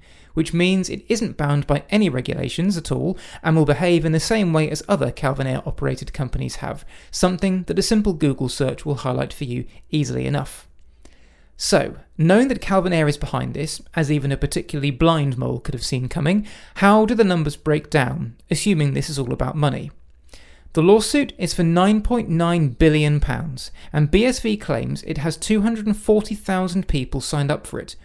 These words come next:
which we'll come on to in a second. First though,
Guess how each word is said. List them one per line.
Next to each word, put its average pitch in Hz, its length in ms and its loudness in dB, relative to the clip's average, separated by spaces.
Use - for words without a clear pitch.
which 151 160 -8
we'll 156 80 -2
come 147 180 -2
on 127 100 -2
to 127 120 -4
in 123 80 -4
a 123 40 -4
second. - 460 -6
First - 420 2
though, - 280 -8